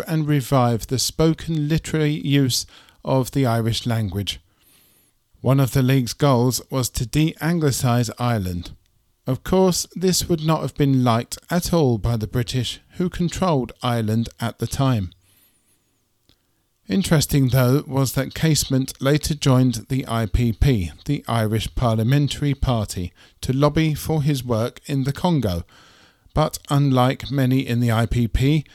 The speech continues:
he did not support Home Rule. Casement thought that the British House of Lords would veto such efforts.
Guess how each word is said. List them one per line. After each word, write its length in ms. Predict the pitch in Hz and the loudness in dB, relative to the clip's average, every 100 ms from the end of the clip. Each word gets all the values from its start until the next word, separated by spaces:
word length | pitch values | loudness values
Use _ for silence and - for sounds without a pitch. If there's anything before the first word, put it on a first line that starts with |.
| _ | _
he 240 | - 185 | -6 -2
did 260 | 185 185 175 | 2 2 2
not 180 | 208 185 | -4 -2
support 640 | - 160 - 123 127 - - | -4 -2 2 2 0 -8 -4
Home 300 | 131 117 120 | 0 2 2
Rule. 360 | 127 160 95 82 _ _ _ _ _ _ _ _ _ - | 4 4 4 -2 _ _ _ _ _ _ _ _ _ -8
Casement 480 | - 165 - 165 160 | -2 0 0 -2 -4
thought 460 | - 139 131 - - - | 0 2 0 -4 -12 -4
that 280 | 127 127 123 | -4 -4 -6
the 80 | 113 | 0
British 400 | 156 - 170 - | 0 2 -2 0
House 320 | 160 160 - | 0 2 0
of 120 | 156 | 0
Lords 380 | 127 113 120 - - | 2 2 2 -2 -4
would 180 | 147 | -4
veto 640 | 139 170 175 - 120 110 104 - | 0 0 2 0 0 0 -2 -6
such 380 | - 120 - - | -6 -4 -6 -8
efforts. 500 | 110 - 87 - - | -8 -6 -8 -10 -18